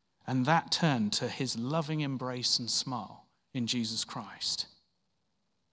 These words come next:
And that's why we do need to look seriously at the other reaction to forgiveness, and that's forgiveness rejected. That comes out very clearly in these verses thirty-nine to forty-six here,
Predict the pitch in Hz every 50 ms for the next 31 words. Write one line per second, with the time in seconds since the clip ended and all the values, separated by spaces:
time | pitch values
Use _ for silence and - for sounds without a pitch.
0 | _ _ - - 156 180 233 254 - - 240 226 202 196 185 - 202 226 226 226
1 | 214 196 175 - - 180 175 170 - - - - 185 175 165 156 - - 113 120
2 | 123 127 - 139 147 151 160 156 160 156 165 156 160 160 151 120 - - 135 120
3 | - 139 - - 135 - 165 165 - - 107 - - - - - - - - -
4 | - - _ _ _ _ _ _ - - - - - 139 160 196 226 214 - -
5 | - 202 - 175 160 139 147 131 - - - 120 113 - 170 170 - - - -
6 | 98 - - - - - - _ _ _ _ _ _ _ _ _ _ _ _ _
7 | _ _ _ - 165 165 147 - 196 196 185 196 185 147 131 156 151 139 135 139
8 | - 170 165 156 143 127 123 123 123 127 123 117 120 147 135 135 - - - -
9 | 151 139 135 139 135 143 139 139 139 135 - 123 - 156 147 135 131 135 - -
10 | 185 180 180 - - 123 113